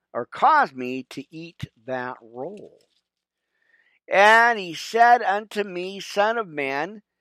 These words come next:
cause thy belly to eat, and fill thy bowls," uh, amen,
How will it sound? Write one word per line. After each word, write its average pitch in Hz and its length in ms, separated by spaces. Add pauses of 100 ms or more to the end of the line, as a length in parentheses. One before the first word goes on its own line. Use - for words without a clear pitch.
(380)
cause 208 480
thy 185 240
belly 147 380
to 175 180
eat, 156 300
and 117 100
fill 156 240
thy 151 140
bowls," 120 720 (560)
uh, 113 360
amen, 127 540